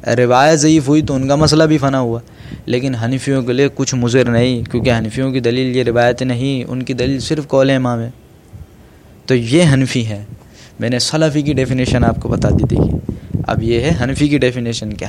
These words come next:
حنفی یہ ہوتے ہیں جو کتاب و سنت کو، اس نے صاف لکھا کہ ہمارے لیے قرآن و حدیث دلیل نہیں ہے، ہمارے لیے دلیل امام ابو حنیفہ کے اقوالات ہیں۔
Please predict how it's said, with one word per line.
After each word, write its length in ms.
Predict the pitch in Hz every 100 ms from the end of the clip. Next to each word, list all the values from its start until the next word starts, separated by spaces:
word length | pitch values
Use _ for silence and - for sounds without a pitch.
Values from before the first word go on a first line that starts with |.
| 110
حنفی 240 | 110 143
یہ 220 | 123 151
ہوتے 280 | 139 113 120
ہیں 120 | 107 - - - -
جو 100 | 117
کتاب 460 | 117 120 123 135 131
و 60 |
سنت 440 | 120 127 143 147 -
کو، 160 | 127 -
اس 100 | 139
نے 100 | 135
صاف 240 | 147 160
لکھا 320 | 151 135 117 107 - - - -
کہ 80 | 113
ہمارے 340 | 104 117 139
لیے 200 | 131 135
قرآن 340 | 131 120 127 131
و 40 |
حدیث 300 | 120 127 120
دلیل 280 | 120 131 170 - - - -
نہیں 300 | 117 131 151
ہے، 80 | 127
ہمارے 300 | 117 113 117
لیے 140 | 120 120
دلیل 260 | 113 139 -
امام 280 | 143 135 139
ابو 220 | 131 131
حنیفہ 240 | 117 110
کے 180 | 120 113
اقوالات 560 | 107 107 104 104 120 120
ہیں۔ 120 | 117